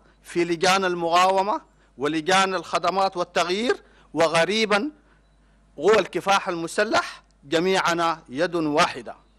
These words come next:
لإنجاز مطلوبات الفترة الانتقالية مهما كانت التضحيات.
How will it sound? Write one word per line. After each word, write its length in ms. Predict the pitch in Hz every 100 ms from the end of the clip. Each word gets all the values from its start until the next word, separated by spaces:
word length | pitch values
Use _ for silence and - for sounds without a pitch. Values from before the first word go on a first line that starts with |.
| _
لإنجاز 880 | - 160 156 147 139 160 170 165 - -
مطلوبات 760 | 147 147 147 135 127 156 160
الفترة 400 | 156 - 165 160
الانتقالية 840 | 160 156 147 160 156 165 160 123 - _ _ 131
مهما 400 | 185 185 165 135
كانت 480 | - 143 139 135 - _ -
التضحيات. 720 | 160 151 - 156 143 117 -